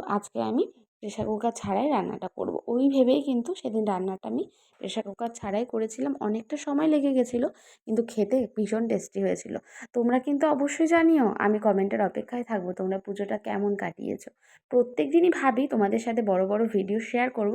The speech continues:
সেটা জানো তো হয়েই ওঠে না। অনেক রকম কাজের চাপ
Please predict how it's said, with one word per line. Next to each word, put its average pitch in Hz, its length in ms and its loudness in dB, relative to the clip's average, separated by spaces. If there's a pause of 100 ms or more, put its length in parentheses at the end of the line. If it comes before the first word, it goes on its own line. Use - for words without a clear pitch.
সেটা 208 320 -6
জানো 285 260 0
তো 202 80 -6 (400)
হয়েই 226 400 8
ওঠে 185 220 2
না। 170 120 -2 (480)
অনেক 220 340 2
রকম 247 300 2
কাজের 226 460 2
চাপ 240 180 2